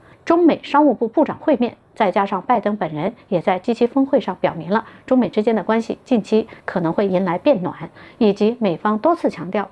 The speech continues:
并没有寻求与中国脱钩等等。美国的这一系列动作也会影响到韩国的对华态度。既然中美关系都可能会迎来变暖了，那韩国还有什么资格端着吗？正因如此，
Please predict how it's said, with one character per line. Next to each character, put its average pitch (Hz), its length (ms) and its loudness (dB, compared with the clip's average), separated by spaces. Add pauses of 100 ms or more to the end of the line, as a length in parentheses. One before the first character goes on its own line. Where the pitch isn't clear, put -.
并 294 160 4
没 185 120 0
有 190 100 2
寻 175 220 -6
求 185 300 -6
与 180 160 -6
中 247 180 0
国 185 120 0
脱 - 220 0
钩 302 240 -2 (100)
等 160 140 -8
等。 170 120 -6 (1300)
美 247 240 4
国 - 160 2
的 302 100 4
这 285 160 2
一 233 80 0
系 330 180 -2
列 285 120 4
动 269 160 2
作 - 260 -6
也 202 180 -4
会 - 300 0 (140)
影 190 200 0
响 160 160 -8
到 190 140 -2
韩 240 320 0
国 190 140 -6
的 - 180 -12
对 202 100 2
华 156 140 -4
态 220 180 -2
度。 - 80 -12 (420)
既 359 100 0
然 320 120 4
中 359 100 2
美 294 100 4
关 302 180 4
系 - 220 -6
都 254 100 0
可 214 180 -4
能 185 160 -6
会 220 160 0
迎 202 220 0
来 185 140 -4
变 262 240 2
暖 160 120 -6 (180)
了， 185 160 -4 (200)
那 208 260 0
韩 233 280 -2
国 - 100 2
还 - 180 -2
有 190 60 4
什 208 100 -6
么 170 80 -6
资 226 160 -4
格 190 100 -4
端 202 280 2
着 285 80 -2
吗？ 214 120 -4 (580)
正 392 120 4
因 359 120 6
如 320 160 6
此， - 240 -6